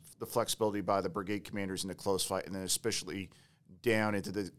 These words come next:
the maneuver battalions as they go through their engagement area development process, down finally all the way to the engineer platoon leaders and squad leaders that are helping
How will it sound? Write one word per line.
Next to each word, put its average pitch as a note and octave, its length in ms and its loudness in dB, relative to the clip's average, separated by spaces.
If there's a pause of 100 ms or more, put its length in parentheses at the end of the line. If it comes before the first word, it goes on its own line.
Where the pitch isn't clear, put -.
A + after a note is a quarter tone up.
(260)
the G2 80 -6
maneuver G#2+ 360 2
battalions G#2 600 0
as G2 200 -4
they G#2+ 220 0 (200)
go G#2+ 140 4
through G#2+ 200 -2
their G2+ 100 0
engagement F#2+ 440 -2
area F#2 160 0
development F#2 500 -2
process, F#2 500 0 (260)
down C3+ 280 6
finally C3 400 0
all G#2 160 6
the G2 60 -2
way G2+ 120 2
to F2+ 100 -10
the F#2 120 -8
engineer C3 300 -6
platoon G#2+ 440 -8
leaders G2+ 280 -6
and F2+ 120 -8
squad F#2+ 360 -4
leaders E2+ 340 -6 (520)
that F#2+ 140 0
are F2 60 0
helping A2 460 0